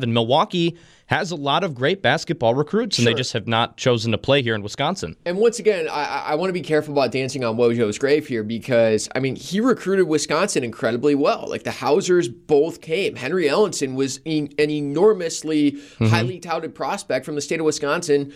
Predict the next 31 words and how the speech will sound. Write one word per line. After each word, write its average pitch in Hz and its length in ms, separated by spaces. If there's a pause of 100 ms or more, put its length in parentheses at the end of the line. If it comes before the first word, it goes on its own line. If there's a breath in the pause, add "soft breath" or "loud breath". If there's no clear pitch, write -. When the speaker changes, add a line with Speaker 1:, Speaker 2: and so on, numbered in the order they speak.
(200 loud breath)
Speaker 2:
that 151 200
ended 185 240
up 151 200
at 117 80
Marquette. 170 480
So 143 160
it, 135 180
it's - 160
not 311 120
like 139 140
Wojo 156 440
did 139 120
a 135 40
bad 131 280
job. 165 260
He 135 80
did 254 80
a 156 40
really 151 280
good 143 200
job 131 240
in 113 120
Wisconsin. 117 720 (380 loud breath)
Maybe 185 240
just 180 200
not 165 200
the 151 80
city 151 300
of 123 120
Milwaukee 123 640
right 127 440